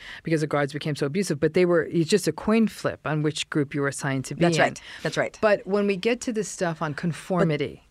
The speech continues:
Speaker 2: they were all doing it because even though some people thought guard A is doing it, guard B is doing it, guard C said, "Why? That's really bad. I shouldn't do it." But A and B are doing it, so I'm gonna do it too.
Speaker 1: Yes, yes, yes,
Speaker 2: Right.
Speaker 1: yes. But see,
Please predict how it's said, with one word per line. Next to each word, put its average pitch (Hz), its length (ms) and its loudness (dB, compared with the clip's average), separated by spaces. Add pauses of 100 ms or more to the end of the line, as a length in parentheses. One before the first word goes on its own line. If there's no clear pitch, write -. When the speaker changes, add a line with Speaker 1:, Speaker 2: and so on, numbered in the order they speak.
(120)
Speaker 2:
they 196 120 6
were 180 140 8
all 165 180 6
doing 185 400 2
it 104 260 -4
because 143 500 -2
even 170 280 0
though 151 120 4
some 151 240 0
people 156 260 -2
thought 147 360 2
guard 156 280 6
A 175 180 6
is 160 140 0
doing 151 280 2
it, 147 200 -2
guard 143 240 2
B 160 140 2
is 151 100 0
doing 147 240 2
it, 147 160 0
guard 143 240 0
C 160 180 0
said, 151 240 0
"Why? 147 300 4
That's 151 240 0
really 147 180 0
bad. 151 220 4
I 143 80 4
shouldn't 139 280 -2
do 185 100 2
it." 170 60 0
But - 120 0
A 156 160 4
and 139 120 2
B 180 120 2
are 165 60 4
doing 131 240 0
it, 127 100 -4
so 135 80 -2
I'm 131 80 0
gonna 127 100 0
do 117 140 -4
it - 80 -10
too. - 140 0
Speaker 1:
Yes, 180 420 2
yes, 175 260 4
yes, 185 100 4
Speaker 2:
Right. - 60 0
Speaker 1:
yes. 160 140 0
But 190 160 0
see, 214 160 0